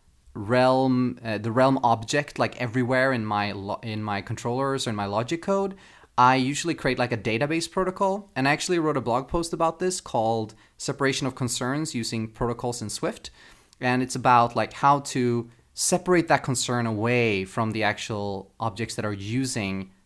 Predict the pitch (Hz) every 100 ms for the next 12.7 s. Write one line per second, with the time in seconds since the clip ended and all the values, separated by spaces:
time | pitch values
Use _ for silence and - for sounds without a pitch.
0 | _ _ 117 113 110 98 98 - - -
1 | - - - - - - - - _ 131
2 | 135 143 - 240 247 143 123 117 123 -
3 | 135 151 214 151 113 165 262 262 143 117
4 | 110 104 104 101 - 101 104 101 101 101
5 | 101 - 110 104 101 - 151 156 143 113
6 | 107 104 98 127 - 120 113 107 98 -
7 | 202 269 127 - 101 98 98 101 98 101
8 | 101 110 147 135 110 110 101 101 104 196
9 | 139 95 - - - - - 117 120 160
10 | 233 240 233 220 233 233 104 98 127 131
11 | 151 151 156 - 131 151 190 208 - 151
12 | 160 151 131 123 120 -